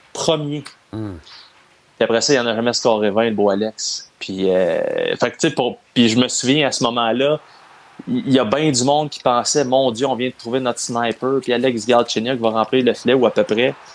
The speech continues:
Speaker 1: Euh, non, c'est pas arrivé. Fait que faut, faut toujours faire très, très attention. C'est pour ça que, puis encore une fois, t'en parlais tantôt avec raison, là, on, on sait plus trop sur quel pied danser.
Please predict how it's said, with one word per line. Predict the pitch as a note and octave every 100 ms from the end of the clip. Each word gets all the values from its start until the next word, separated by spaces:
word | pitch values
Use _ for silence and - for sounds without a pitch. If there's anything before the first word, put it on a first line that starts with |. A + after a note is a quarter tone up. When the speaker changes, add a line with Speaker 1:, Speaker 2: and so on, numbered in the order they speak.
| - - -
Speaker 1:
Euh, | A2 G2+
non, | A2 F#2+ -
c'est | - A2
pas | A#2
arrivé. | G2+ F#2 F#2 A#2
Fait | - A2
que | A2+ G2+ - -
faut, | -
faut | - C#3+
toujours | C3+ F#3+ G3 G3+ F#3+
faire | E3+ F3+ F3 - _ _ _
très, | - D3 F3
très | - F#3 D#3+
attention. | C3+ B2 G2+ - G2+
C'est | F#2 -
pour | -
ça | A#3
que, | A#3+ F3 F#3+ F#3+ - - _ _ - -
puis | F#2+
encore | G#2 C3+ C#3+
une |
fois, | D3 E3+
t'en | C3
parlais | B2 B2+ C3+
tantôt | C#3 A#2+ C3+ D3+
avec | A2+ A#2
raison, | A#2 A2+ A2 C3+ D#3+
là, | D3+
on, | C#3 A2+
on |
sait | - B2+
plus | -
trop | - F3
sur | - -
quel | C#3+ C3
pied | D3
danser. | C#3 C3 A#2+ D3+ F3